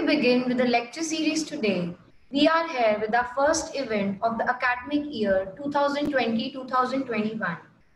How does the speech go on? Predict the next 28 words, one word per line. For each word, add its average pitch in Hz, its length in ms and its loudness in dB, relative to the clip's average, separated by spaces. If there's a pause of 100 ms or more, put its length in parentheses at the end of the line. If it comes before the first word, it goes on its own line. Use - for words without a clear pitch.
(760)
More 320 260 4
than 370 200 2
hundred 302 420 0
participants 214 1040 -4 (260)
registered 285 500 -2
for 269 160 4
the 233 80 -2
series, 214 600 -8 (280)
comprising 269 600 -2
of 339 100 -4
students 220 580 0
from 240 200 -4
second 277 400 2
year 202 340 2 (100)
and 262 140 -4
third 262 260 2
year's 285 220 4
mathematics 226 880 -4 (600)
and 294 260 0
allied 262 400 2
disciplines. - 800 -10 (720)
There 277 240 4
will 370 180 -4
be 381 160 -2
total 240 540 2 (100)
six 311 460 -2
lectures 208 760 -2
of - 260 0